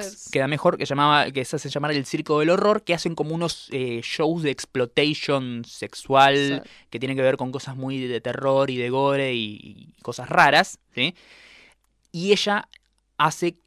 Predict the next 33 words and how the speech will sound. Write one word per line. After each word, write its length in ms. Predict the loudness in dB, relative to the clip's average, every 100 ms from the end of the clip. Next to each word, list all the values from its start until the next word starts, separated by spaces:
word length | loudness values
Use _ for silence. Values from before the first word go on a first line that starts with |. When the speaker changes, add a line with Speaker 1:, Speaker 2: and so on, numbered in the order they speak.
| _
Speaker 2:
de 260 | -8 -4 -4
stripper 460 | -4 -6 -2 -2
nazi, 320 | -4 -10 -14 -18
básicamente, 580 | -10 -6 -4 -2 -2 -2
o 40 |
sea, 220 | 0 0
ella 300 | 0 0 -4 -4 _ _ _ -20 -12 -8
hace 200 | -8 -8
como 140 | -8
una 80 | -8
especie 220 | -4 -4
de 60 | -2
show 200 | 0 2
erótico 540 | 4 2 0 2 4 4
en 140 | 2 -6
el 120 | -4
que 180 | 0 2
arranca 420 | 2 0 -2 -2
vestida 300 | -2 -2 -4
como 160 | -4 -8
un 80 |
uniforme 540 | -6 -6 -2 0 -2 -8 _ -20
nazi 500 | -12 -4 -4 -2 -4
de 60 |
la 60 | -4
Segunda 200 | -4 -2
Guerra 140 | 0
Mundial 260 | 0 0 0
y 40 | -2
termina 260 | -4 -4
en 60 | -6
pelotas. 520 | -6 -8 -10 -12 -14
Speaker 1:
Sí, 320 | -12 -10 -8